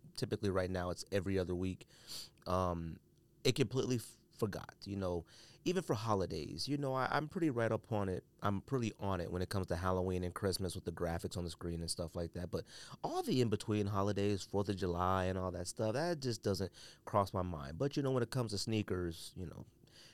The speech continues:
s-, specific days. And, you know, I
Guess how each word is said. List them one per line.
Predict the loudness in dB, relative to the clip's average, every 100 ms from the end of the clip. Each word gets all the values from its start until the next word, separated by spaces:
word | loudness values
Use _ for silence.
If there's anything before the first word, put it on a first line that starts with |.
| -20 -4
s-, | -4 -4 -12
specific | -4 2 4 4 4
days. | 4 2 0 -2
And, | 2 4 2 2
you | 2
know, | 2 0 -2 -4 -14 _ _ -16 -2
I | 0